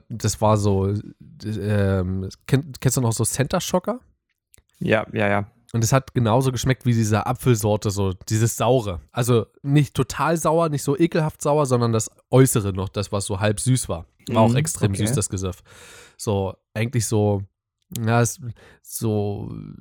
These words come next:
Speaker 1: ist wie, ist wie Kirsch, also, oder, also Kirschlikör hier, bloß halt, äh, mit Apfel gewesen. Und das in einer drei Liter Flasche.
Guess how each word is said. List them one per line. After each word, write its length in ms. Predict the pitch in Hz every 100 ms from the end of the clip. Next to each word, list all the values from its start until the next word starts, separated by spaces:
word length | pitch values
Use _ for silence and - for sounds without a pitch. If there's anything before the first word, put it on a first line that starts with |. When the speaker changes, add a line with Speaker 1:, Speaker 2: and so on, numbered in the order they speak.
| 95
Speaker 1:
ist 400 | 101 - - 117
wie, 460 | 117 117 113 113 - _ -
ist 160 | -
wie 80 | 131
Kirsch, 560 | - 147 165 220 - - _ -
also, 340 | 110 123 143 147 131
oder, 380 | 110 107 104 104
also 300 | - 101 101 107 127 - 110 -
Kirschlikör 1120 | - 135 - - - 123 127 123 120 - 131
hier, 320 | 123 131 131 - _ _ _ _ _ _ _ _ -
bloß 280 | 123 117
halt, 440 | 117 113 110 107 - _ - - - _ 104
äh, 280 | 107 104
mit 560 | 101 104 107 _ - - -
Apfel 320 | 104 - 113
gewesen. 520 | 104 98 95 92 101 -
Und 180 | 113
das 160 | 120 -
in 80 | 117
einer 80 | 104
drei 260 | 113 110
Liter 260 | 113 117 101
Flasche. 400 | - - -